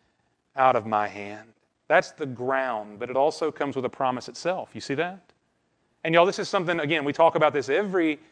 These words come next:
single Sunday here at Harvest. We are joyfully redundant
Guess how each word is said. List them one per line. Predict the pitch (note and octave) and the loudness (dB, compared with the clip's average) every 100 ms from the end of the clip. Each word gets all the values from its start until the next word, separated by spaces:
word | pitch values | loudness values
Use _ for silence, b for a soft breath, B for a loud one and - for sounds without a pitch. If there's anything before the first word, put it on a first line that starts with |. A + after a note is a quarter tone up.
| b | b
single | - - F#3 F#3 F3+ D#3+ D#3 b b | -12 -4 -2 2 2 2 -4 b b
Sunday | - F3+ F3+ F3 E3 D#3+ C#3 | -4 0 6 6 6 4 2
here | C#3 | 0
at | A#2 | 6
Harvest. | D#3 F#3 F3 E3 - | 8 8 6 -2 -2
We | D3+ D#3 | 2 6
are | C#3 B2+ A#2 - b b - | 8 8 4 -2 b b -6
joyfully | A2 F3+ A#3 A#3 A#3 G#3+ | 6 10 10 10 8 6
redundant | F#3+ E3+ C#3+ A2+ F2+ - - | 8 6 6 2 -4 -16 -20